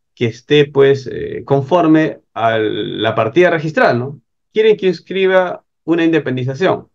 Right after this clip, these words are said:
La partida registral consta que el predio tiene quinientos metros, pero en los planos que me han presentado dice que el predio tiene mil metros. Entonces,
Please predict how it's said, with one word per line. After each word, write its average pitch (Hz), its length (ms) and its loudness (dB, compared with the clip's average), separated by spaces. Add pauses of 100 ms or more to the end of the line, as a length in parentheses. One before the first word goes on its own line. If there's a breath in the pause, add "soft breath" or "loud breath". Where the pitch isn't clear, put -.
(460)
La - 160 -6
partida 143 380 2
registral 151 680 -2 (600)
consta 156 640 0 (680)
que 117 80 -4
el 107 120 -6
predio 143 300 4
tiene 143 280 -2
quinientos 151 360 -2
metros, 151 460 -2 (340)
pero 175 120 0
en 180 60 2
los 180 120 0
planos 247 260 -2
que 190 80 -2
me 202 60 2
han 208 80 4
presentado 196 520 0
dice 185 240 -8
que 143 60 -8
el 127 100 -6
predio 160 240 0
tiene 160 180 2
mil 185 200 2
metros. 135 340 0
Entonces, 127 420 -14